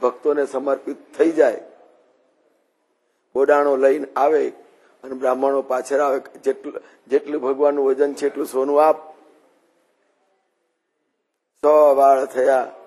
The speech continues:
વનમાળી, એક ચૂનીના વાલે તોલાઈ ગયા.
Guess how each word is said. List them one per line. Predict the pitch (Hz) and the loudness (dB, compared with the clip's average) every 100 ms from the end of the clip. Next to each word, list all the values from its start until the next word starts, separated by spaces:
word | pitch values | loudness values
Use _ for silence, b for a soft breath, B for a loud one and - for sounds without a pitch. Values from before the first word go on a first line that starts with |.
| - _ _ - | -20 _ _ -4
વનમાળી, | 135 135 120 107 120 - - _ _ _ _ _ _ _ _ _ _ _ _ - | -2 -2 -6 -8 -10 -16 -20 _ _ _ _ _ _ _ _ _ _ _ _ -4
એક | 139 - - _ - | -4 -4 -20 _ -8
ચૂનીના | 156 190 202 185 | -6 -2 2 2
વાલે | 147 131 131 127 | 2 0 0 -4
તોલાઈ | 127 123 120 | -6 -6 -6
ગયા. | 113 107 | -10 -18